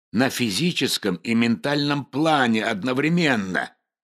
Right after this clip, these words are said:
А на обратном пути вырвал сердце Германа Довлатовича.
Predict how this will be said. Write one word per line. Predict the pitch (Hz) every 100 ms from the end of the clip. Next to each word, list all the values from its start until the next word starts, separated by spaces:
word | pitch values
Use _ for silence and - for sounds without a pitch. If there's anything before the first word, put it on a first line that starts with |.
| _ _ _ _ _ _ _ _
А | 104
на | 110 117
обратном | 113 135 175 190 165 - 120 110
пути | 87 123 - 110 90 - _ _ _ _ -
вырвал | 87 95 156 185 180 165 151 160
сердце | 139 - - - 175 147 107 - - 92
Германа | 71 131 113 104 107 107
Довлатовича. | 113 120 139 98 - - -